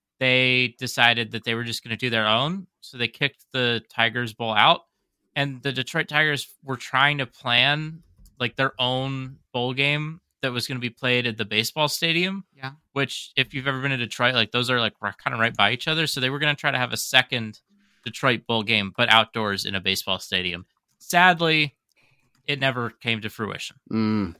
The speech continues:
Speaker 2: Hanson
Speaker 3: So
Speaker 2: Field is the home field of the Western
Speaker 3: Yeah.
Speaker 2: Illinois Leathernecks, our
Speaker 3: That's
Speaker 2: beloved
Speaker 3: right. We
Speaker 2: Leathernecks.
Speaker 3: talked about 'em earlier.
Speaker 2: Hell yeah.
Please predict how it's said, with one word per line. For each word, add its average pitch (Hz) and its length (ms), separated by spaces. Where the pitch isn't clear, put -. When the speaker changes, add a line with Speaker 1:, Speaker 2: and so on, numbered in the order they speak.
Speaker 2:
Hanson 220 300
Speaker 3:
So 208 60
Speaker 2:
Field 220 240
is 160 160
the 165 80
home 196 240
field 185 340
of 147 320
the 147 140
Western 151 280
Speaker 3:
Yeah. 160 60
Speaker 2:
Illinois 165 240
Leathernecks, 151 560
our 143 60
Speaker 3:
That's 151 140
Speaker 2:
beloved 165 40
Speaker 3:
right. 175 80
We 151 60
Speaker 2:
Leathernecks. 139 60
Speaker 3:
talked 175 200
about 165 200
'em 151 120
earlier. 165 220
Speaker 2:
Hell 233 120
yeah. 190 260